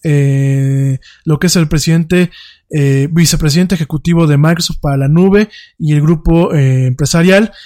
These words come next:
comenta en una entrevista a C D net, dice que ellos quieren proteger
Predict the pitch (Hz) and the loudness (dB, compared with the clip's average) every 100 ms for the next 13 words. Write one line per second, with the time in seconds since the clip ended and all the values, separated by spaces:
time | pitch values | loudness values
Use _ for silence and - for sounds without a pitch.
0 | - - 165 180 190 190 175 175 156 156 | -14 -2 2 2 2 2 2 0 0 0
1 | 170 - 175 190 156 143 135 135 - 180 | 0 -2 -4 -4 -4 -4 -2 -2 0 2
2 | 190 202 214 - _ - - 170 202 175 | 2 2 0 -6 _ -20 -4 -2 0 -2
3 | 185 - 170 180 - 185 180 156 156 139 | -2 0 0 0 0 -2 -2 -2 -4 -2
4 | 180 202 | 0 0